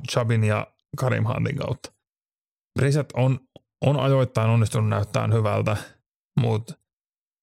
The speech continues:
Amari Cooper, Peoples Jones, niinku se yhteys, yhteys on siellä jonkunlainen, mutta ei se nyt niinku,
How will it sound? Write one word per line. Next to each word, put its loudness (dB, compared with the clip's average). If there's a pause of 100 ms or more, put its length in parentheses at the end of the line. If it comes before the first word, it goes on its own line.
(880)
Amari 0
Cooper, -2 (540)
Peoples 0
Jones, -2 (240)
niinku -4
se -2 (200)
yhteys, -4 (280)
yhteys 0
on 0
siellä 2
jonkunlainen, 2
mutta -2
ei 0
se 2
nyt -2
niinku, -4